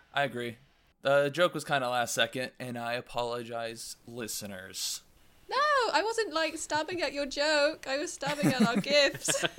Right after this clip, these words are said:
Speaker 2: <laughs>
Speaker 1: No, I, I get you. I get you. <laughs>
Speaker 2: Well, who are you going to nominate, Gabinetto? It can be anyone on the panel at the minute or anyone that's not, and we'll get them to do, like, an audio note if they're not on next episode.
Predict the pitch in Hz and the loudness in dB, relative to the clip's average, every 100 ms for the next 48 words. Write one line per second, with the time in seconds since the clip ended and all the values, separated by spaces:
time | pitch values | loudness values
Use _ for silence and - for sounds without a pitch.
0 | - 359 - 320 - 302 151 139 131 131 | -4 -2 -4 -6 -6 6 8 8 8 6
1 | 131 - 120 104 110 107 120 101 87 113 | 2 -4 -4 -6 -6 -8 -8 -10 -14 -20
2 | _ _ _ - _ - - - - - | _ _ _ -20 _ -14 -14 -12 -16 -18
3 | _ _ _ _ - 240 240 294 311 302 | _ _ _ _ -4 0 0 2 2 2
4 | 302 302 269 262 269 262 285 254 240 208 | 0 -2 0 0 0 -2 -6 -6 -6 -4
5 | 196 - 202 202 214 - 240 247 220 - | -6 -4 -6 -6 -8 -6 -4 -4 -4 -8
6 | 226 208 208 208 220 - _ _ - 220 | -10 -10 -8 -8 -10 -14 _ _ -14 -10
7 | 220 214 208 208 208 - 214 208 - 208 | -8 -6 -6 -8 -10 -10 -10 -10 -10 -6
8 | 269 330 - 254 262 262 254 247 233 - | -6 -6 -6 -4 -4 -2 -4 -6 -10 -10
9 | 226 214 - 190 185 202 202 196 196 - | -8 -8 -10 -14 -12 -10 -10 -10 -14 -14
10 | 196 185 185 - 196 196 175 175 180 185 | -10 -10 -12 -14 -12 -10 -10 -10 -12 -14
11 | 202 - 190 185 185 180 175 - 190 190 | -16 -16 -14 -12 -12 -12 -14 -14 -14 -14
12 | - - - - | -14 -14 -14 -16